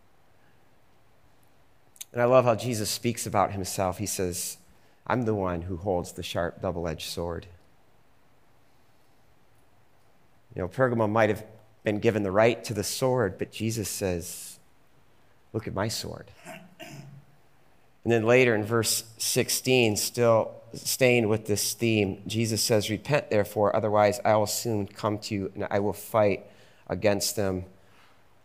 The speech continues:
with my sword, the sword of my mouth."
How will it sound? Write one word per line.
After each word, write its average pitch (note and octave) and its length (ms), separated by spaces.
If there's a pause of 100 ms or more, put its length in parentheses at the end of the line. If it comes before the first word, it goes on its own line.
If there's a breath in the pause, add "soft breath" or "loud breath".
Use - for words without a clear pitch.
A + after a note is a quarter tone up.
with G#2 160
my A2+ 140
sword, F#2+ 400
the F#2 60
sword G2 420 (100)
of F2 80
my F#2 140
mouth." F2+ 560